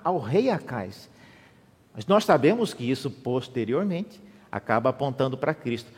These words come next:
Mas é exatamente isso, irmãos. A mensagem de Deus dada às pessoas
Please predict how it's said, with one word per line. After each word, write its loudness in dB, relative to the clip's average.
Mas 2
é 6
exatamente 4
isso, 0
irmãos. 2
A 6
mensagem 2
de 0
Deus 4
dada 6
às -4
pessoas 2